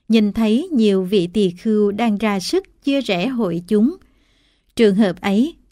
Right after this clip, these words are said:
nếu vị tỳ khưu khởi ý như vậy, Đức Thế Tôn đã nói rằng, việc chia rẽ hội chúng là nghiêm trọng,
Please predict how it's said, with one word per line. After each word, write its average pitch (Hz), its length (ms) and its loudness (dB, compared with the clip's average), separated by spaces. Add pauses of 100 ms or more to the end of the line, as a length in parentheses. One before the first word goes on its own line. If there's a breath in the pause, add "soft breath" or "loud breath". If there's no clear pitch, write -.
(280)
nếu 208 400 0
vị 170 160 0
tỳ 202 220 0
khưu 202 380 0
khởi 185 260 -4
ý 208 340 -2
như 277 220 -2
vậy, 175 360 -2 (1000)
Đức 285 220 0
Thế 294 240 -2
Tôn 190 380 0
đã 185 220 -4
nói 208 280 -2
rằng, 180 320 0 (420)
việc 196 280 2
chia 285 180 0
rẽ 208 240 -2
hội 208 320 -2
chúng 214 280 2
là 240 180 0
nghiêm 233 300 2
trọng, 170 380 -4